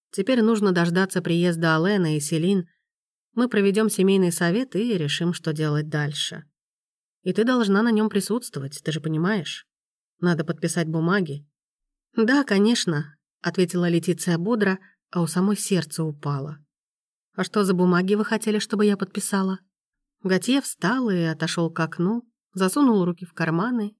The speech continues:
и произнес, глядя куда-то в заросли цветущих азалий: "Если наши переговоры с Анри окажутся безуспешными, то, боюсь, выход только один.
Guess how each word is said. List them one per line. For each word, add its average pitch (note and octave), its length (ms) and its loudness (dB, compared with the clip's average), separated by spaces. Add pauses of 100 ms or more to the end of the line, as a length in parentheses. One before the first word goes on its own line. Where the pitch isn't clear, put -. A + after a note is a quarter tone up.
(160)
и G3 100 0
произнес, F#3 520 2
глядя F3 360 2
куда-то D#3+ 360 -4
в D3+ 40 -8
заросли E3 440 -2
цветущих E3 580 -6
азалий: D3+ 580 -2 (840)
"Если G3+ 420 -2
наши G3 280 0
переговоры F3 540 0
с - 80 -6
Анри E3 260 0
окажутся E3+ 560 -4
безуспешными, E3+ 960 -2 (500)
то, A#3 120 -2
боюсь, G3+ 380 -2
выход F#3 280 -4
только F#3 320 -2
один. F3 420 -2